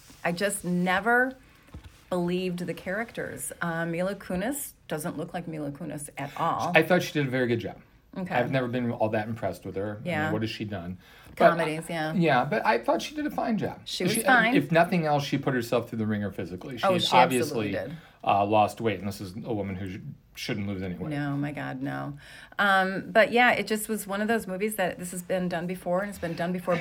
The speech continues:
Speaker 1: better.
Speaker 2: And I hate to say that.
Speaker 1: I know.
Speaker 2: But, but, but that's the case. We've been down this road before. You're right. It's been done better. I, you know, may-, there are certain movies, certain types of movies, maybe you need to put a moratorium on after a while.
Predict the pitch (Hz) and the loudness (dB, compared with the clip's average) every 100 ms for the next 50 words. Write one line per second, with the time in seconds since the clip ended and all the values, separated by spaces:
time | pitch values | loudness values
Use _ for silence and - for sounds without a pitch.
0 | 156 190 156 147 156 - - 208 208 180 | 2 0 0 -4 -10 -16 -4 2 4 4
1 | 208 226 202 - 147 92 80 - _ - | 0 -2 -4 -2 0 -2 -6 -12 _ -20
2 | _ - 185 175 165 165 165 139 143 147 | _ -8 -2 0 2 6 6 6 6 2
3 | 143 143 143 143 139 123 - 113 107 90 | 2 0 2 4 4 4 0 -2 -2 -4
4 | - 101 104 135 143 143 143 139 135 127 | -6 -4 -2 0 2 2 0 0 -4 -4
5 | 120 120 113 113 104 98 113 113 117 120 | -6 -2 2 2 2 0 4 4 4 -2
6 | 107 - 95 92 92 87 92 117 113 113 | -10 -8 -10 -6 -6 -4 -2 0 2 2
7 | 113 - - - - - 143 120 147 131 | 0 -4 -18 -20 -20 -8 -4 -2 -2 -2
8 | 127 - 156 185 170 - 190 147 139 139 | 0 -2 0 0 0 -2 -2 0 0 0
9 | 135 117 - 135 110 117 - 120 107 104 | -2 -2 -4 -4 0 -2 -2 -6 -6 -4
10 | 98 107 113 123 113 104 107 117 98 101 | -4 -2 -2 -2 -2 -2 -4 -6 -4 -2
11 | 95 92 101 95 90 90 85 90 90 - | -2 -4 -6 -4 -4 -4 -6 -10 -12 -12
12 | - - | -14 -16